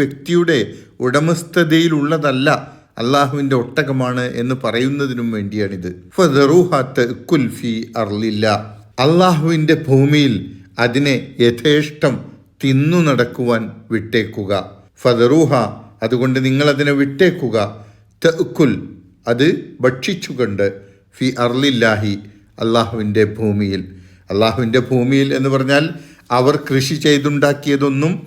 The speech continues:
ഒട്ടകത്തിൻ്റെ ഭക്ഷണമായി കൊടുക്കേണ്ടതില്ല. പക്ഷേ അള്ളാഹുവിൻ്റെ ഭൂമിയിലുള്ള തനിയെ ഉണ്ടായ പച്ചപ്പുകൾ യഥേഷ്ടം തിന്നു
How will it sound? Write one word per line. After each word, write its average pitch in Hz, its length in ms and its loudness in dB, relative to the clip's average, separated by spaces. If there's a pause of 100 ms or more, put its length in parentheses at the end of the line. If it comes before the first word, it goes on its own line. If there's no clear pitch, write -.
(340)
ഒട്ടകത്തിൻ്റെ 139 640 0
ഭക്ഷണമായി 147 680 0
കൊടുക്കേണ്ടതില്ല. 135 720 0 (500)
പക്ഷേ 160 320 -2 (640)
അള്ളാഹുവിൻ്റെ 143 580 0 (100)
ഭൂമിയിലുള്ള 120 600 -2 (400)
തനിയെ 165 440 2 (160)
ഉണ്ടായ 117 340 0 (480)
പച്ചപ്പുകൾ 131 680 2 (540)
യഥേഷ്ടം 143 680 0 (400)
തിന്നു 135 280 0